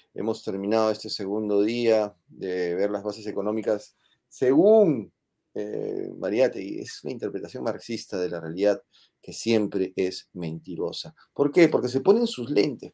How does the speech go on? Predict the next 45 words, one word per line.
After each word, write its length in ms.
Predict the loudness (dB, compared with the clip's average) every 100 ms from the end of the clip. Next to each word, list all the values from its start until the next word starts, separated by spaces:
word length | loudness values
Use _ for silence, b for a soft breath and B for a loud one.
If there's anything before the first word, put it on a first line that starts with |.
| -14
pues, 240 | -14 -10
y 100 | -4
ellos 140 | -4
ven 140 | -2 -2
otra 240 | -2 -4
cosa. 340 | -2 -4 -4 -14 B B B
Es 140 | -12 -2
como 320 | 2 2 0
que 320 | 0 0 -2 -6 _ _ -18 -18 -8
le 120 | -6
ponen 280 | 0 2 2
un 180 | 2 0
filtro 420 | -2 -2 0 0
así, 280 | 0 0 -2
esos 240 | -2 -4
de 80 | -6
internet, 560 | -6 -6 -6 -6 -8 -10
esos 300 | -12 -8 -6
de, 240 | -2 -2 -2
del 200 | -6 -6
celular, 520 | -6 -4 -2 -4 -6 b b _
y 100 | 0
ven 260 | 4 4 4
todo 220 | 4 4
marxistamente. 1080 | 4 -2 -6 -12 -12 -12 -12 -14 -18 -20 _ _ b b b b b _ _ _ -8
Eh, 560 | -2 0 0 0 -2 -4
y 140 | 0
todo 200 | 8 8
lo 120 | 10 6
ven 200 | 4 0
como 220 | -6 -6
lucha 240 | -4 -4
de 100 | -8
clases, 580 | 0 4 4 2 -6 -8
y 40 | -2
todo 260 | 4 4
lo 120 | 6
ven 260 | 4 2 -2
en 160 | -6 -2
base 260 | -2 -2 -4
a 40 |
la 100 | -6
envidia, 720 | -6 -4 -2 0 2 2 2 0
al 240 | -6 -4 4
odio, 600 | 6 6 2 -4 -6